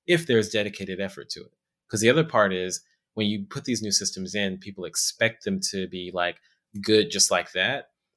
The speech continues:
And then people are like, "Oh, well, it didn't work. You know, it's been a year, it didn't work. Obviously, this is a failure. Let's go back to the old thing." And it's always some weird, uh, short amount of time. Like, you know, I, I think about, um, what was that? I, I think about, um, even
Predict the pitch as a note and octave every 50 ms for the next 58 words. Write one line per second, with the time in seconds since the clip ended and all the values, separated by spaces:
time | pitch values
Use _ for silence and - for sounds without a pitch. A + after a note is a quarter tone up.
0 | _ - A2+ A2 G#2+ G#2+ G#2+ G#2 G#2 G2+ - B2+ A2+ G#2 G2 G2 F#2+ - - B2+
1 | B2 A2 G#2 G2+ G2+ G2 A#2+ A#2 G2 G#2+ G2+ A2+ C#3 C3 A2 G2+ - - A2 G#2
2 | G2 G2 F#2+ F#2+ F#2+ A#2+ C#3 C3 G#2+ G2+ G2+ G2 F#2+ F#2+ G2+ F2 F#2 F#2+ G2+ A2+
3 | A2 G#2 - - _ - G#2+ A2 A2 A#2 A#2 G2+ - G#2 G2+ F#2+ F#2 - G2 F#2
4 | F2+ - - A#2+ A2 G2+ F#2 F#2+ F#2+ - - A2 G2+ G2+ G2 - G2 F#2+ G2+ G2+
5 | G#2 - - F#2 - - - - _ - E3+ F3+ F3 E3 - D#3 F3 G3+ G#3 G3+
6 | - - F#3+ D#3+ C3 A#2 B2 C#3+ D#3+ E3 E3 D#3+ C3 A2+ - - D#3 D3+ D3 D3
7 | C#3+ C#3 B2+ B2 A#2 - D#3 C#3 A#2 A2+ A2 A2 G#2+ - - - - _ _ _
8 | _ _ - E3 E3+ E3+ D#3+ D#3 C3+ - - C#3+ A#2+ - - D3 - F3+ D#3 F3
9 | D#3+ D3+ C#3+ C#3 C3+ C3 - - B2+ B2 B2 A#2+ A#2 A#2 A#2 A#2 A#2 A2+ - _
10 | - - - _ - - C3+ A#2+ B2+ A2+ A#2 A#2 - A#2+ A#2+ - D3+ D#3+ D#3 B2
11 | B2+ A#2 A2+ A2 A2 G#2+ G#2 G#2 G#2+ - C3 C3 C3+ C3 B2 B2 A#2+ A#2